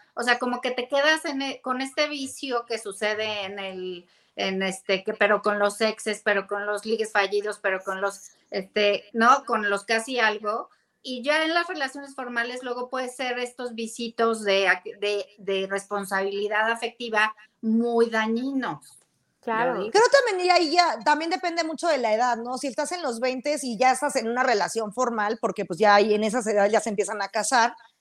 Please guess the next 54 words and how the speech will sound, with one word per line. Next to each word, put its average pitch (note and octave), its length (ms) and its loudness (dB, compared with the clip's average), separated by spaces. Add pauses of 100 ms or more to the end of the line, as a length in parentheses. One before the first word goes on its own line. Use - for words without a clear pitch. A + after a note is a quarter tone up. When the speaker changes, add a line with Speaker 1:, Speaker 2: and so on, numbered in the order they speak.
(320)
Speaker 3:
creo E4 160 2
que G#4 80 2
todavía F#4+ 280 6
pueden F4+ 220 0
acometer C#4 500 0
varias D4 440 0
tonterías. C4+ 720 2 (280)
Speaker 1:
Sí, D4+ 120 -2
Speaker 3:
Pero D#4+ 160 10
ya G#4 140 4
Speaker 1:
sí. A4+ 60 0 (120)
Speaker 3:
más F#4 80 -2
grande, E4 580 2
yo E4 140 -4
creo D#4+ 240 -8
que F4 80 0
Speaker 1:
No. D#4+ 120 6
Speaker 3:
sí D#4+ 180 2
es, C#4 200 -4
si D4 120 0
ya E4 80 6
estás B4 180 0
en F#4+ 80 2
la B3 100 2
formalidad, A#3 720 0
literal, C4+ 540 -4 (320)
desde B3 400 8
el B3 180 2
primer C4 320 2
momento E4 460 2
es, D4+ 200 6 (140)
güey, C#4 300 0
¿para A#3+ 240 2
dónde E4+ 320 2
va? C#4 120 -2 (920)
Speaker 1:
Sí, D4+ 140 0
Speaker 2:
Sí, D4 60 2
claro. D#4 320 8
Speaker 3:
Porque C4+ 120 8
si G4 60 2
no G4+ 120 2
es, A4+ 60 2
Speaker 1:
vas C4 160 2
a C4+ 60 -6
estar A3+ 460 0
Speaker 3:
pasa F#4+ 220 4
lo F#4+ 140 6
mismo, G4+ 340 2
la, A#3+ 220 2
Speaker 1:
pensando. D4+ 160 0
Speaker 3:
la, D#4 80 0
la D#4 160 2
novia E4 400 -2
que C#4 280 -2